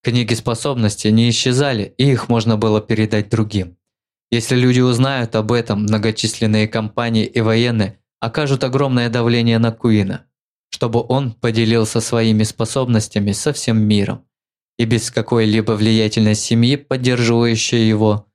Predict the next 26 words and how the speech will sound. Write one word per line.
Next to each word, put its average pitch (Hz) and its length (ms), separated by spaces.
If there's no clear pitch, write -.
Лейла 135 280
не 131 160
могла 143 320
себе 110 260
представить, 110 640
что - 220
с - 100
ним 107 160
сделают. 101 540
Они 117 220
бы 127 160
никогда 123 400
не 120 120
поверили 107 520
ему, 110 320
если 117 320
бы 117 100
он 117 160
сказал, 120 400
что 113 220
получил 107 420
способность 110 680
из 107 100
книги, 113 460
которая 135 540
исчезла. 98 640